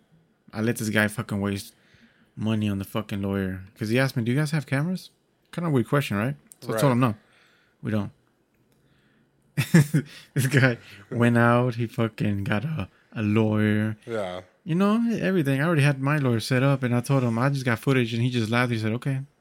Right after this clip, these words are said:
Speaker 1: that's it."
Speaker 2: Yeah. <laughs> That is,
Speaker 1: So the law-
Speaker 2: that is smart.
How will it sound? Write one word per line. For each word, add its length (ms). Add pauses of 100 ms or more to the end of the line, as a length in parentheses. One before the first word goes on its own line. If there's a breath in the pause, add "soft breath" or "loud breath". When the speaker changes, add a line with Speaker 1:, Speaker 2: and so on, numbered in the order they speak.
Speaker 1:
that's 160
it." 60
Speaker 2:
Yeah. 220 (200)
<laughs> 1040 (400 soft breath)
That 200
is, 320
Speaker 1:
So 100
the 120
law- 220 (260 soft breath)
Speaker 2:
that 120
is 120
smart. 560